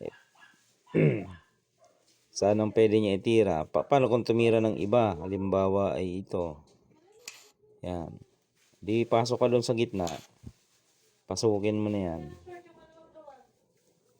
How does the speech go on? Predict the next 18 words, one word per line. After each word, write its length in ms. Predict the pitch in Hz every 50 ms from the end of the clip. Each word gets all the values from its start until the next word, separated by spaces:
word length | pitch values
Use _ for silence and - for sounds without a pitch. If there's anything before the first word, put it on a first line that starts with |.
| _ _
Hindi 120 | 101 101 104
niya 160 | 104 110 110 113
naman 160 | 110 104 -
pwedeng 240 | 110 107 104 110 110
mas-, 240 | 104 104 - - - - - - -
susubuan 480 | 110 104 101 - 113 101 104 101 95 104 117
yan, 160 | 127 127 117 107
no? 160 | 107 113 117 - - - - - - _ _ _ - - - - -
Kasi, 240 | 95 - - 120 104
oh, 80 | 104 104
susubuan 560 | - 101 92 - 110 104 95 98 87 87 101
mo 80 | 104
rin 240 | 104 101 107 107 117
yan, 160 | 120 104 92
eh. 40 | 92 - - - - - - - _ _ _ - _ - - - - _ _ _ - - - - - - - - -
Oh. 240 | - 80 80 78 - - - _ _ _ _ _ _ _ 87
Pagkain 480 | 90 - - 113 113 123 135 131 117
niya, 80 | 110